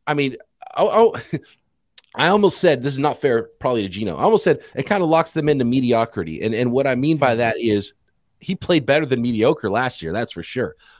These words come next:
But I don't think Geno Smith scares anybody. If, if you know that Geno Smith is the long-term quarterback for the team, for one of your rivals, you're not like, "Oh, man, we can't beat the Seahawks anymore 'cause they got Geno Smith," right? So good on Geno,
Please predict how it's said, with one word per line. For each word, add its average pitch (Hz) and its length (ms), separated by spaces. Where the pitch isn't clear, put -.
But 131 120
I 175 40
don't 262 200
think 202 140
Geno 170 180
Smith 143 260
scares 131 460
anybody. 82 480
If, 120 180
if - 160
you 208 120
know 185 200
that 143 120
Geno 143 240
Smith 151 300
is 117 80
the 113 80
long-term 123 380
quarterback 104 580
for 135 140
the 101 100
team, 120 460
for 120 140
one 117 140
of 113 60
your 98 100
rivals, 107 440
you're 143 120
not 117 120
like, 92 240
"Oh, 147 200
man, 110 400
we 127 80
can't 131 180
beat 120 120
the 107 40
Seahawks 123 380
anymore 95 220
'cause - 80
they 104 100
got 90 240
Geno 95 260
Smith," 90 320
right? 110 320
So 117 320
good 196 120
on 185 140
Geno, 143 480